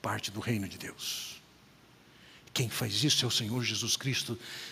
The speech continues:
pelo resgate de indivíduos.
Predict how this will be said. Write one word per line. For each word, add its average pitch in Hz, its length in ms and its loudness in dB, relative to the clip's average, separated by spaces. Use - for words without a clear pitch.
pelo 127 200 4
resgate 120 840 4
de 110 260 2
indivíduos. 151 1800 2